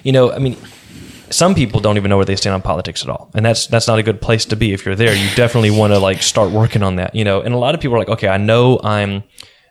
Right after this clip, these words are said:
uh, a Republican or Democrat or, or Libertarian and stuff."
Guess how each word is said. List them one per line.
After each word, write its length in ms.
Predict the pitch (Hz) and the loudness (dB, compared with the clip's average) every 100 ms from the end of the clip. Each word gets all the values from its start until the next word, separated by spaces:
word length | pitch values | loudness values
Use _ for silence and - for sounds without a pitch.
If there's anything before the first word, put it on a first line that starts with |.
| - | -4
uh, 220 | 104 98 | 0 0
a 100 | 110 | 2
Republican 640 | 110 107 117 101 98 - 82 | 2 2 0 0 -2 -4 -2
or 100 | 95 | 0
Democrat 420 | 107 104 - 90 101 | 0 -2 -2 0 2
or, 180 | 113 | 2
or 220 | - 110 117 | 2 2 4
Libertarian 380 | 117 117 110 104 | 2 2 0 0
and 80 | |
stuff." 240 | - 101 | -2 -2